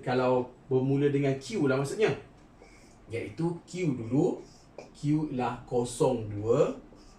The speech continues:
Kosong dua. Lepas tu dia akan jadi koordinat dua satu. Okey, dua.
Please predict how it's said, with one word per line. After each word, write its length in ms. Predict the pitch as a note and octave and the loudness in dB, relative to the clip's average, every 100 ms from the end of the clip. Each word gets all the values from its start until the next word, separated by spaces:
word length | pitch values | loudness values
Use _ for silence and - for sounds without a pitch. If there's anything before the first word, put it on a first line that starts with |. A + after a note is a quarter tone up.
| - - | -20 -14
Kosong 640 | A2 G#2+ G#2 - A#2 A2+ G#2 | -10 -8 -8 -2 -2 -2 -6
dua. 440 | G2+ A#2 D3+ F3 | -4 0 2 2
Lepas 560 | - A2 - A#2 - - | 0 -10 -6 -6 -6 -8
tu 480 | - D#3 D3+ D3+ D3+ - - - - - | -4 0 2 2 0 -4 -20 -20 -20 -8
dia 160 | A#2+ A#2 | -6 -6
akan 220 | A#2+ A#2 | -6 -4
jadi 720 | G#2+ A2+ A2 B2 B2+ B2 B2 A#2+ | 0 0 0 0 2 4 2 -2
koordinat 840 | - A2+ A2 A#2 A#2 A#2 A2+ - - A#2 | -4 -4 -4 -6 -6 -4 -4 -8 -12 -8
dua 400 | A#2 C#3 C#3+ A#2+ | -2 2 4 4
satu. 800 | - C#3 - - B2+ D3+ B3 E4 - - - - - - - - - - | 0 -4 -6 -6 -4 -2 -2 -8 -14 -20 -20 -20 -20 -20 -20 -20 -20 -18
Okey, 320 | - G2+ G2+ G#2 | -10 -8 -8 -10
dua. 480 | G#2 B2+ D3 F#3+ | -2 2 4 4